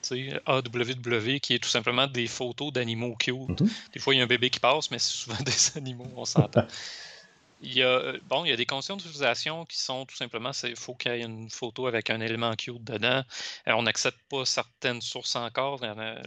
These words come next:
Speaker 1: j'ai, il y a une, il y a certains, en fait, euh, sites, là, qui ont été barrés, mais largement, c'est juste ça. Fait que les utilisateurs se font pas connaître pour la qualité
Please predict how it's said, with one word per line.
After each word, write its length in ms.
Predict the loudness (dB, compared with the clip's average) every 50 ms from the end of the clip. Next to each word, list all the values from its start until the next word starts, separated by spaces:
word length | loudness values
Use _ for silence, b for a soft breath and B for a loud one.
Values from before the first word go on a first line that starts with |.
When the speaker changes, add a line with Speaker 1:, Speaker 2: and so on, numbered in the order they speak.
| -12 -12
Speaker 1:
j'ai, 140 | -12 -12 -12
il 80 | -12 -12
y 20 |
a 40 | -12
une, 80 | -12 -12 -14 -16 -18 -18 -18 -18 -16
il 60 | -10 -8
y 40 | -2
a 60 | 0
certains, 500 | 0 0 0 -2 _ -6 -4 -2 0 -2
en 60 | -2
fait, 320 | -2 -4 -8 -8 -6 -4 -4
euh, 100 | -2 -2 -2 -2 2
sites, 400 | 4 6 6 6 4 2 -2 -8
là, 100 | -10 -8
qui 120 | -8 -6
ont 80 | -4 -4
été 120 | -4 -4 0
barrés, 340 | 4 4 6 6 4 0
mais 180 | 0 0 0 0 B B B B B B B B B B B B B _
largement, 420 | 2 4 4 6 4 4 4 4 2
c'est 220 | 2 2 0 0
juste 280 | 0 0 -2 -2 -2 -2 -2 -2
ça. 120 | -2 -4
Fait 140 | -2 -4 -6
que 60 | -4 -4
les 60 | -4
utilisateurs 440 | -2 2 2 2 4 4 2 0 0
se 100 | -2 -6
font 200 | -6 -6 -6 -4
pas 160 | -4 -4 -4
connaître 580 | -2 0 0 0 2 2 2 4 4 2 0 -4 _ _
pour 160 | -8 -8 -6
la 160 | -2 -2 -4 -2
qualité 880 | 2 2 2 2 0 -4 -10 -16 -18 _ _ 0 0 2 2 0 -2